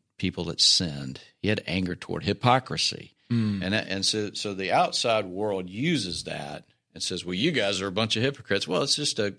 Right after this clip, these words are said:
Speaker 1: sweeping generalization. It doesn't hold water, ultimately, if you get to know somebody who's living it out. But, uh, I wanted to take a second to kinda carry people through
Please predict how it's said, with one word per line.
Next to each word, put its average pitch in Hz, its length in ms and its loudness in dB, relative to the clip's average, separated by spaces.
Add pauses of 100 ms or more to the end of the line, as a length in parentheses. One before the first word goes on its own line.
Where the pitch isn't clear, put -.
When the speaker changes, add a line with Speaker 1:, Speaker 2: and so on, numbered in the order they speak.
Speaker 1:
sweeping 147 420 2
generalization. 110 800 6
It 92 100 0
doesn't 151 280 4
hold 117 280 4
water, 110 480 4
ultimately, 120 520 -2
if 90 100 -8
you 107 60 -4
get 127 160 -2
to - 80 -4
know 101 180 0
somebody 90 500 -2 (240)
who's 95 180 -2
living 92 300 2
it 87 140 0
out. 95 300 2 (440)
But, 87 360 -2
uh, 80 300 -4
I 98 120 2
wanted 101 440 0
to 80 380 -4 (500)
take 247 220 2
a 139 40 4
second 110 500 4
to - 120 -2
kinda 143 300 0
carry 123 380 2
people 104 360 0
through 101 600 2